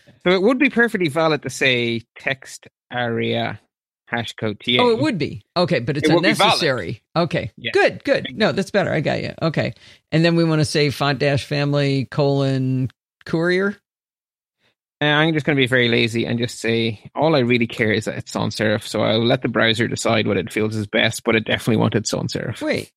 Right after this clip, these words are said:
Speaker 2: but sans serif doesn't mean fixed width font.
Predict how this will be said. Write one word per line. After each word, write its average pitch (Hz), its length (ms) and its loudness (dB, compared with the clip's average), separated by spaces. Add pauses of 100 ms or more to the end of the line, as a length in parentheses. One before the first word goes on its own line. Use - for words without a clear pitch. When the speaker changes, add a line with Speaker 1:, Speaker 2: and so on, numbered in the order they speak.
(140)
Speaker 2:
but 175 180 0
sans 233 240 -2
serif 262 260 0
doesn't 185 300 -4
mean 185 180 0
fixed - 300 -6
width 185 180 -2
font. 202 420 -6